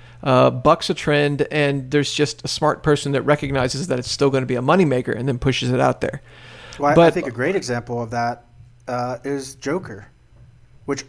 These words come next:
Speaker 2: I
Speaker 1: Oh.
Speaker 2: think if you
Speaker 1: I c-,
Speaker 2: removed
Speaker 1: I, yeah.
Speaker 2: Yeah, if you remove the D C, uh, fresh coat on the outside of that story,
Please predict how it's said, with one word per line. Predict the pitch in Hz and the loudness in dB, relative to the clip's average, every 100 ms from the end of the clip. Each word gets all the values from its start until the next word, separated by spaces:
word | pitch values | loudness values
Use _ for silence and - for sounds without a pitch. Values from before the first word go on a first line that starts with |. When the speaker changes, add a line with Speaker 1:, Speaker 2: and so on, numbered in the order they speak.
| - | 0
Speaker 2:
I | 202 | 2
Speaker 1:
Oh. | |
Speaker 2:
think | 190 160 | 0 -6
if | 131 | -8
you | 135 165 196 196 | -8 -6 -6 -8
Speaker 1:
I | |
c-, | - - | -14 -6
Speaker 2:
removed | 135 135 175 180 156 131 | -2 2 2 4 2 0
Speaker 1:
I, | 143 - | -6 -6
yeah. | 139 - 131 - - - - | -4 -4 -8 -16 -20 -16 -2
Speaker 2:
Yeah, | 175 | 2
if | 139 | 2
you | 151 214 | 2 2
remove | 147 165 180 | 4 4 2
the | 135 | -2
D | 120 147 165 | -4 -4 -4
C, | - - 156 147 139 139 - | -4 -2 0 0 -2 -4 -2
uh, | 131 123 | -2 -2
fresh | - - 147 - | -4 -2 -2 -2
coat | - 185 - - - - - - - | 0 0 0 -8 -16 -20 -20 -10 -4
on | 135 | -2
the | 139 | 4
outside | 139 160 151 | 4 4 -2
of | 131 | -4
that | - | -6
story, | - 135 170 151 120 | -6 -2 0 0 -4